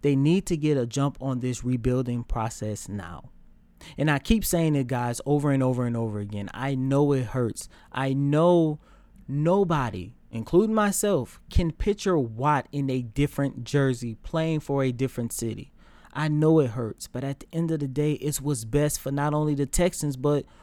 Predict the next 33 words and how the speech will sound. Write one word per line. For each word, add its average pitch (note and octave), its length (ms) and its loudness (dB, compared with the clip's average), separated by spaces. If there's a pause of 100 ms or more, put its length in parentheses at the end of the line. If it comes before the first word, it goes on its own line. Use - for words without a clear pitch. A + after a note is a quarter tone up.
(100)
what's E3 180 4
best E3+ 260 4
for F3+ 120 2
him. E3+ 460 2 (1400)
Look G#3 200 2
at G3+ 160 4
what F3+ 140 0
this F3 180 0
man F3+ 260 2
has D3+ 200 0
accomplished C#3+ 640 -2
throughout C3+ 260 -2
his C3+ 180 -4
career. A#2+ 480 -2 (1080)
And F3 120 4
the E3 80 2
fact A3 380 0
that D#3 300 2 (500)
this F3+ 320 2
man D3 300 2
has B2+ 240 -2
given D#3+ 260 0
his E3+ 180 0
all G2+ 400 -6 (840)
and D#3+ 160 4
became E3+ 440 4
one D#3+ 160 2
of C3+ 120 -2
the C#3 100 2
best D#3 440 0
defensive E3+ 560 0
tackles C#3 560 0 (240)
in D3 160 0